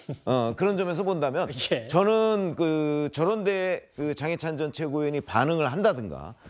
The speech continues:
Speaker 1: 아니면 저런 문제를 언론에서 비교적 눈에 띄게 보도를 하는 것 자체가 이준석 대표의 저런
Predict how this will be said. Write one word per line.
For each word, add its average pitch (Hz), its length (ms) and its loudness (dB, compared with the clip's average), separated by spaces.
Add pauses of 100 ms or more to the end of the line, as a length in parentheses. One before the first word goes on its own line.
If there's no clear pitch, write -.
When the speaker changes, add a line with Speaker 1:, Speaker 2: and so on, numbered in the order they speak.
(100)
Speaker 1:
아니면 180 360 2
저런 165 300 2
문제를 170 440 2
언론에서 160 1000 0 (300)
비교적 185 640 2
눈에 151 280 -2
띄게 151 200 -2
보도를 143 460 -2
하는 135 160 -4
것 135 140 -2
자체가 127 560 0 (200)
이준석 160 520 0
대표의 165 480 2
저런 151 320 0